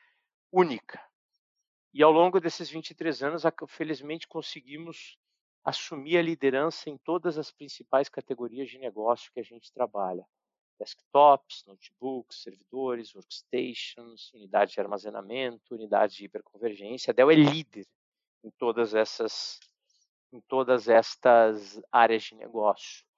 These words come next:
Uma posição muito consolidada junto com a nossa fábrica,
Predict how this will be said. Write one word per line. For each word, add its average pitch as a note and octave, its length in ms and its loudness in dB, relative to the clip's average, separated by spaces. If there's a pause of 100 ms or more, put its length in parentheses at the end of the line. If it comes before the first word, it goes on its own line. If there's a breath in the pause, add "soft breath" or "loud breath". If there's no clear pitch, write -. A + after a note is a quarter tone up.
(320)
Uma A#2+ 160 2
posição D3+ 420 -2
muito D3 320 -12
consolidada D#3+ 920 4
junto C#3 340 -18
com C3+ 140 -12
a - 20 -12
nossa B2 260 -8
fábrica, C#3+ 720 2